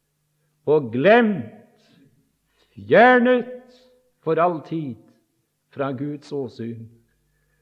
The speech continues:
av, av, av det jeg har gjort, som jeg ikke burde ha gjort,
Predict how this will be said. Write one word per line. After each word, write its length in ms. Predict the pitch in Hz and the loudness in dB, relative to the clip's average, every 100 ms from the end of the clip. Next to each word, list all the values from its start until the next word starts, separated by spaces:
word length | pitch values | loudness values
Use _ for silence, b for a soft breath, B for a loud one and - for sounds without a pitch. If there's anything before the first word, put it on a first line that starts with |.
| _ _ _ - | _ _ _ -14
av, 240 | 117 123 | -12 -12
av, 340 | 127 117 113 117 | -10 -10 -10 -12
av 500 | 120 110 113 117 107 110 _ - | -12 -10 -10 -12 -12 -16 _ -8
det 220 | 113 117 | -8 -6
jeg 280 | 117 120 117 | -8 -8 -10
har 200 | 123 113 | -12 -12
gjort, 280 | 110 101 - _ _ _ _ _ _ _ _ | -12 -14 -16 _ _ _ _ _ _ _ _
som 320 | _ - 117 117 | _ -12 -8 -6
jeg 200 | 113 - | -8 -10
ikke 300 | 120 - 117 | -14 -12 -14
burde 360 | 107 117 104 110 | -10 -12 -10 -12
ha 180 | 107 107 | -12 -12
gjort, 440 | 98 95 _ _ | -14 -18 _ _